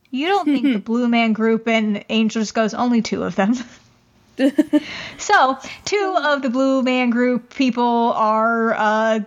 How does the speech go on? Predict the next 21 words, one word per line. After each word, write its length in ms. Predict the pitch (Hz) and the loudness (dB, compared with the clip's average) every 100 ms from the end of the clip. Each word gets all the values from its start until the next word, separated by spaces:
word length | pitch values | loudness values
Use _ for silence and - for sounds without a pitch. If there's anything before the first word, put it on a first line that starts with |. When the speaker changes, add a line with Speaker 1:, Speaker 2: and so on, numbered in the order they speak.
| - | -10
Speaker 1:
d-, 120 | - 220 _ - 220 | -12 -12 _ -20 -10
demons 600 | 226 277 254 214 185 - | -4 -2 0 -2 -4 -4
or 300 | 208 196 190 - _ - 226 220 _ _ _ _ _ | -2 -2 -6 -10 _ -16 -16 -16 _ _ _ _ _
something. 640 | - - 220 320 240 190 180 - - - | -14 -12 -4 2 2 0 -6 -12 -20 -20
Speaker 2:
<laughs> 320 | - _ _ | -20 _ _
Speaker 1:
Something's 280 | - 320 269 | 0 2 4
up 140 | 233 214 | 2 0
with 120 | 190 | -4
them. 100 | - | 2
Speaker 2:
I'm 100 | 254 | 2
sure, 320 | - 262 254 | 2 0 0
I'm 140 | - 262 | 0 0
sure 200 | 294 294 | 0 -2
some 240 | 294 277 | 0 -2
fans 320 | 294 277 277 | 0 0 0
have 120 | 269 190 | 0 0
already 240 | 208 226 | 2 2
worked 260 | 226 220 226 | 0 -2 0
out 160 | 214 | -2
which 180 | 214 - | -2 -6
ones. 480 | 220 170 170 220 - | -4 -2 -2 -6 -14